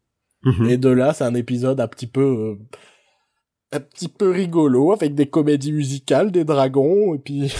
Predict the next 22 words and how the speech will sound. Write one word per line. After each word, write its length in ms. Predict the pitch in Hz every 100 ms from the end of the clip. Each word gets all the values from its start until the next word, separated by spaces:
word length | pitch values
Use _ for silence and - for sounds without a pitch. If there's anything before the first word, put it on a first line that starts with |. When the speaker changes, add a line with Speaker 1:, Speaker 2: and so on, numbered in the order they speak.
| - - - _
Speaker 2:
<laughs> 600 | _ _ _ - - _
Speaker 1:
Ah 140 | - 123
ouais, 100 | 135
tu 120 | -
demandes 240 | 113 117
beaucoup 240 | 113 135 151
de 40 |
La 60 | 120
Petite 180 | - 117
Maison 200 | 123 127
de 100 | 120
la 120 | 110
Prairie, 260 | - 117
dans 80 | 110
la 80 | 107
Prairie. 320 | - 123 98 110 _ _ -
Speaker 2:
Arrête, 280 | - 254 -
c'était 260 | 110 - 214
ouf, 220 | 349 -
mon 140 | 208
gars. 160 | 160 156 _ _ _
<laughs> 80 | _